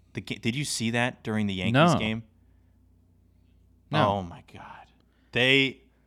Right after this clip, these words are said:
Speaker 1: they had Bob Costas tossed to Lauren Shahadi, who was
Speaker 2: Mm-hmm.
Speaker 1: out in the center field stands. And they, he was like, "A real, uh, you know, massive report we have coming up here from Lauren Shahadi. Let's toss it."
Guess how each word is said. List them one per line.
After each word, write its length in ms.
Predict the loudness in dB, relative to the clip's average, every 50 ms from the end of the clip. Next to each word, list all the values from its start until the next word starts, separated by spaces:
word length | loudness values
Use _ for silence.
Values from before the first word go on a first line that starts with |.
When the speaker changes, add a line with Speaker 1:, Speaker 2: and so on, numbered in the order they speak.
| _ _ _ _ _ -2
Speaker 1:
they 200 | 0 0 0 0
had 280 | 0 0 -2 -2 0
Bob 320 | 0 2 2 2 0 -2 -4
Costas 720 | -2 0 0 2 0 -2 -6 -12 -14 -16 -16 -16 -18 -20 _ _ _ _ _ _ _ _ _ _ _ _ _ _ _ -6
tossed 500 | -2 2 2 4 4 2 0 -2 -6 -6
to 80 | -6 -6
Lauren 400 | -4 -4 -2 -2 -2 -2 -4 -6
Shahadi, 640 | -6 -6 -6 -4 -4 -4 -4 -4 -4 -6 -12 -18 -20 _ _ _ _ _ _ _ _ _
who 120 | -8 -6 -4
was 160 | -4 -2 -2 0
Speaker 2:
Mm-hmm. 40 | 0
Speaker 1:
out 220 | 0 0 -2 -6
in 100 | -8 -10
the 60 | -8 -8
center 300 | -6 -4 -4 -4 -4 -6
field 420 | -6 -4 -2 -2 -2 -2 -4 -6
stands. 640 | -10 -8 -6 -4 -4 -4 -4 -6 -8 -12 -14 -16 -18 _ _ _ _ _ _ _ _ _ _ _ _ _ -6
And 160 | -4 -2 0
they, 140 | 0 0 0
he 240 | -2 -4 -2 -2 0
was 220 | 0 -2 -2 -2
like, 300 | 0 0 0 0 -2 -4 -2 0
"A 100 | 0 0
real, 600 | 0 0 2 2 4 4 4 2 2 0 -2 -6 -12 _ _ _ _ _ _ _ _
uh, 500 | -2 0 2 4 4 2 2 0 0 -2 -4 -6 -6
you 140 | -6 -4
know, 320 | -2 0 0 0 -2 -4 -8 -14 _ _
massive 720 | -16 -10 -6 -2 0 2 2 2 2 0 -2 -4 -4 -4 -4
report 480 | -4 -4 -2 0 2 2 2 2 2
we 80 | 2 2
have 200 | 2 2 2 2
coming 260 | 0 0 0 2 2 0
up 140 | 0 0
here 100 | -2 -4
from 160 | -2 -4 -4 -2
Lauren 260 | -2 -2 -2 -2 -4
Shahadi. 460 | -4 -2 0 2 4 4 2 2 0
Let's 180 | -4 -6 -4 -2
toss 240 | 0 0 0 0
it." 140 | -2 -4 -6